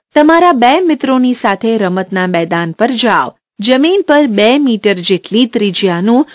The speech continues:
વર્તુળ દોરો. આકૃતિ સત્તર પોઇન્ટ ચારમાં દર્શાવ્યા મુજબ વર્તુળના આઠ સરખા ભાગ કરો. વર્તુળના કેન્દ્ર પર ઊભા રહો. તમારા મિત્રને વર્તુળના જુદા જુદા બિંદુ પર દડો પકડી રાખવાનું કહો.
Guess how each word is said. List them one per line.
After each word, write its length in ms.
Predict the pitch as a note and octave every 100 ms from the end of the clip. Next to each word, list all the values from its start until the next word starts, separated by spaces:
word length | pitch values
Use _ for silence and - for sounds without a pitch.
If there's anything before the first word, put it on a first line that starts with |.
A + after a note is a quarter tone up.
| - -
વર્તુળ 520 | A3 C4+ C#4 A#3+ F#3+
દોરો. 500 | F3+ F#3 F#3 F#3+ B2+ _ _ _ _ -
આકૃતિ 540 | A#3+ B3+ C#4+ C4 D#4+
સત્તર 440 | E4 B3+ - B3
પોઇન્ટ 340 | A#3+ A#3 A3 G#3+
ચારમાં 500 | A3+ F#3+ A3 B3+ C#4
દર્શાવ્યા 560 | G3 E3+ - F3 E3+
મુજબ 400 | F3 B3+ B3 C4 C#4+ - - -
વર્તુળના 680 | G#3 C4 C4+ D#4+ C#4+ G3 - - _ -
આઠ 340 | A#3 C#4 E4+
સરખા 520 | D#4+ - F#3 F3+ A#3
ભાગ 360 | D4+ G#3+ G3 F3+ -
કરો. 380 | G3+ F#3+ D3+ - _ -
વર્તુળના 600 | G#3 B3+ C#4 E4+ F4 F#4+
કેન્દ્ર 400 | F4 C#4 B3+ C4+
પર 200 | C4+ C#4+
ઊભા 400 | - G3+ E3+ F#3
રહો. 360 | F#3+ F#3 F3+ - _ _ -
તમારા 340 | G#3+ A3+ A3+
મિત્રને 580 | A3 A3 C4+ C#4+ C4 D#4+ - -
વર્તુળના 600 | G#3 B3 B3+ D4+ D#4 D#4
જુદા 360 | C4+ G#3 F#3+ G3
જુદા 300 | G3 F#3+ G3
બિંદુ 380 | F#3 F3+ F#3 F#3+
પર 240 | - B3
દડો 400 | G3+ G3 G#3+ B3+
પકડી 380 | C#4 B3 F#3 F3+
રાખવાનું 560 | E3+ E3 F3+ F3 A3
કહો. 440 | C4 G#3 G3 F3